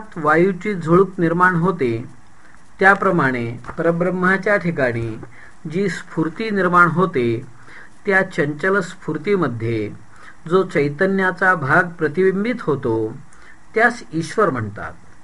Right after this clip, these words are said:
तो भाग मायेने व्यापलेला असल्यामुळे त्यास सगुण ब्रह्म असे म्हणतात. मायेच्या योगाने त्याच्या ठिकाणी सर्वज्ञपण येते. त्याला पुरुष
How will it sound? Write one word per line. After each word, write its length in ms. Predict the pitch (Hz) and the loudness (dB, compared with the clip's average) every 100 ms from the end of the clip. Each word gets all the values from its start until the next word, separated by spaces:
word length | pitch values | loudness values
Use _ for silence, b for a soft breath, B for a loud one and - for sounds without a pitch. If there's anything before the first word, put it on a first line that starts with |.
| - - B B B B - | -18 -18 B B B B 2
तो 140 | 202 | 6
भाग 420 | 190 175 196 190 175 | 6 6 6 4 2
मायेने 580 | 143 156 175 185 196 | 2 4 4 4 0
व्यापलेला 600 | 190 139 135 151 170 190 240 | 2 2 0 0 0 2 2
असल्यामुळे 920 | 180 - 151 135 120 117 110 - - B B B - - | 2 2 0 2 0 -2 -4 -10 -16 B B B -8 2
त्यास 300 | 180 180 175 | 4 4 2
सगुण 520 | 170 - 175 202 226 | -6 0 2 4 2
ब्रह्म 540 | 175 156 147 143 147 147 - | 4 4 4 0 0 -4 -6
असे 220 | 175 214 | -2 0
म्हणतात. 440 | 165 107 101 - - - - - B B B B B | 0 -2 -8 -12 -14 -16 -18 -18 B B B B B
मायेच्या 600 | 143 160 190 202 180 208 | 2 6 8 6 6 4
योगाने 640 | 202 190 185 185 185 185 196 - - | 4 4 4 4 2 -2 -6 -12 -4
त्याच्या 360 | 160 151 180 175 | 0 0 0 0
ठिकाणी 640 | 175 170 165 165 165 175 | 0 0 2 2 0 -2
सर्वज्ञपण 880 | 170 - 143 147 170 170 196 202 180 | -8 -6 -2 0 0 0 -2 0 -2
येते. 360 | 117 117 87 - - - - - B B B - | -2 -8 -14 -16 -18 -18 -18 -18 B B B -4
त्याला 260 | 185 180 190 | 2 4 4
पुरुष 560 | 190 - 196 240 233 | 2 0 2 2 2